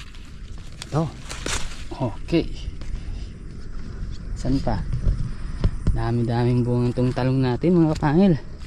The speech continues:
Saan yung malalaki? Oh, yun.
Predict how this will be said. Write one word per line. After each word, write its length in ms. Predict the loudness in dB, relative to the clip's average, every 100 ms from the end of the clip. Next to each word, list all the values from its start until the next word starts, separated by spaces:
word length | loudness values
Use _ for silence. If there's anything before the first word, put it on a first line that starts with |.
| -8 -8 -8 -8 -10 -12 -10 -10 -10 -8 -6 -6 -8 -8 -8 -8 -4 -2 0
Saan 240 | 4 6 8
yung 160 | 8
malalaki? 800 | 8 6 4 2 0 2 4 4 2 -6 -10 -10 -12 -12 -10 -10 -8 -4 2 4 4 2
Oh, 400 | 2 2 2 2 2 0 0 0 -2 -4 -6 -2
yun. 320 | 0 2 0